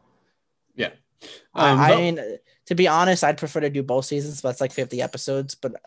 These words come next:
Speaker 2: you said it yourself, season two is better than season one.
Speaker 1: Mm-hmm.
Speaker 2: I, I
Speaker 1: Uh,
Speaker 2: highly
Speaker 1: yeah.
Speaker 2: agree with that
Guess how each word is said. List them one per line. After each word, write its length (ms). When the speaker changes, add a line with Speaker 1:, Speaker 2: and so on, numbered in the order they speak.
Speaker 2:
you 240
said 160
it 20
yourself, 380
season 240
two 120
is 100
better 160
than 100
season 320
one. 280
Speaker 1:
Mm-hmm. 240
Speaker 2:
I, 240
I 240
Speaker 1:
Uh, 60
Speaker 2:
highly 300
Speaker 1:
yeah. 80
Speaker 2:
agree 180
with 160
that 340